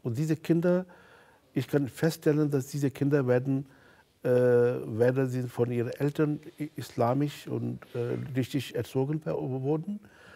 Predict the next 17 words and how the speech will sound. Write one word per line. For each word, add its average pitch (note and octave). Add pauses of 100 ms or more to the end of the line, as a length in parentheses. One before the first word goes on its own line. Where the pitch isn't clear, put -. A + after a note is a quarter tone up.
(120)
noch C3+
sie D#3
selbst E3 (100)
irgendwelche D3
Wissen C#3
haben B2
über C3
eigene A2+
Glauben. G2+ (760)
Ja? B2 (300)
Weil A#2+
der D3
Islam D3 (100)
verbietet D#3+
alle D3
Arten C#3
von B2